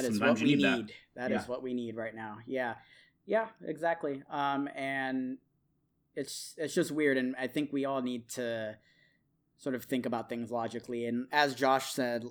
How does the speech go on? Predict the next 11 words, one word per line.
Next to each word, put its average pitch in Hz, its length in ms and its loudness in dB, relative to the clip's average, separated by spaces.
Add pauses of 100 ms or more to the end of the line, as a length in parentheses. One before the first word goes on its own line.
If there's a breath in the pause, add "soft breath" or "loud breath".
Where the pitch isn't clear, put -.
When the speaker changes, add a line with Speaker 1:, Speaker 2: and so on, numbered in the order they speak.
(160)
Speaker 1:
last 120 380 -4
week, 120 160 0
or 113 60 -6
Chris, 123 300 0
one 113 120 -2
of 110 80 -6
you 104 80 -10
guys, 107 200 -8 (380 loud breath)
um, 120 360 0 (320)
you 131 140 0
know, 107 220 -6